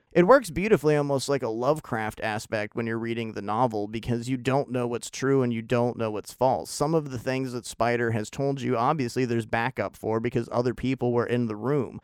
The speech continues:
But that doesn't mean anything because he has complete memories that he wasn't even present for. The beauty of it is the ride. All of these passions can never be understood.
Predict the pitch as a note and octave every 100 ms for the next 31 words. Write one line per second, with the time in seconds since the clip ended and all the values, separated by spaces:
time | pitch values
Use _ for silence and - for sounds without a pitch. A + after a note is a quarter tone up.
0 | - G#3 A3 G#3 F3+ D#3+ D#3+ D#3+ E3 G3
1 | A2+ A#2 A#2+ B2+ C#3 B2+ D3+ D3 D3 -
2 | D3 D3+ E3 C3+ E3+ E3 C#3+ C#3 C3 D#3+
3 | D3+ C#3 C3+ A#2+ A2 A#2 A#2+ G#2+ - D#2
4 | B1 A#1+ - C3+ B2+ C3+ D3+ D3+ D3 C#3+
5 | B2+ B2+ A#2 A2+ G#2 G#2 G2 F2 G2+ -
6 | - B2+ D#3 D3 C3+ C3 - A2+ A2 G#2+
7 | G#2 F#2+ - A2+ A2 G#2 G2+ G2+ G2 E2
8 | - G2 F#2 C2